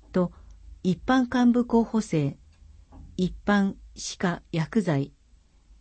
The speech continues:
医科歯科幹部を募集します。新型コロナウイルス感染予防対策を万全にして、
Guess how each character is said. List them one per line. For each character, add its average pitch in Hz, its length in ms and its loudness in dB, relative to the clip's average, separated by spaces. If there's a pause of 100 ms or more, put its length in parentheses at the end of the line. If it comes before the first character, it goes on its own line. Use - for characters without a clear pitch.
(800)
医 180 100 0
科 254 160 0
歯 247 300 -4
科 254 180 2
幹 233 60 4
部 185 140 4
を 160 100 2
募 156 120 -2
集 147 240 -4
し 143 140 -4
ま 151 140 -2
す。 - 140 -20 (1300)
新 254 260 2
型 247 300 0
コ 233 140 0
ロ 240 100 6
ナ 247 140 6
ウ 240 100 4
イ 226 40 2
ル 196 80 2
ス 180 200 -2
感 208 240 0
染 233 200 4
予 226 140 4
防 226 180 0
対 233 200 0
策 185 380 -2
を - 180 -6
万 175 240 0
全 196 220 0
に 185 100 0
し - 80 -12
て、 180 200 -4